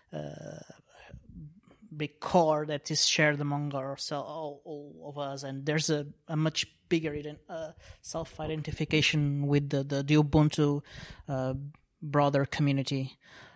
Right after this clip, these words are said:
Um, so this is a little bit different, uh, uh, s-, because, uh, I mean, WordPress, uh, what <laughs> they share, they, okay, maybe some libraries can be shared,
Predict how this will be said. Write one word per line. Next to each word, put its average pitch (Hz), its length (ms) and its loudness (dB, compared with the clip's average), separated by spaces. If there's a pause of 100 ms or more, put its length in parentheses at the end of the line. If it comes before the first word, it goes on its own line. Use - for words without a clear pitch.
(120)
Um, 143 560 4
so 147 200 4
this 151 160 4
is 160 200 4
a 160 80 4
little 156 220 8
bit 151 200 4
different, 143 540 2
uh, 147 420 0 (1400)
uh, 147 140 -10
s-, - 260 -6 (140)
because, 143 380 0
uh, - 240 -10 (600)
I 156 60 0
mean, 139 400 -2
WordPress, 151 560 -4 (180)
uh, 131 100 -16 (360)
what 151 360 -12
<laughs> - 280 -6
they 170 160 0
share, 165 500 6
they, 165 220 2 (100)
okay, 156 300 0
maybe 151 460 -2
some 139 360 -8
libraries 151 680 -4
can 143 240 -8
be 147 80 -6
shared, 151 500 -4